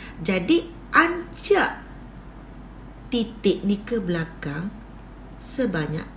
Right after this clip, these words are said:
tiga kali. Iaitu sama dengan nilai dia tadi. Satu, kamu letak semula yang ni tadi. Dua,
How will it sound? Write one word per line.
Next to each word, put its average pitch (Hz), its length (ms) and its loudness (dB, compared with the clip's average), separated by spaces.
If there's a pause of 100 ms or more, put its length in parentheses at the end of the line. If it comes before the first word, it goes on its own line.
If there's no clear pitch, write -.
tiga 269 240 -6
kali. 277 320 -2 (800)
Iaitu 180 800 0 (320)
sama 285 400 2
dengan 165 240 4
nilai 151 320 2
dia 139 80 -4
tadi. - 160 0 (480)
Satu, - 560 0 (640)
kamu 185 240 2
letak - 240 0
semula 170 400 0
yang 160 320 2
ni 147 80 -2
tadi. 143 240 -4 (560)
Dua, 160 320 0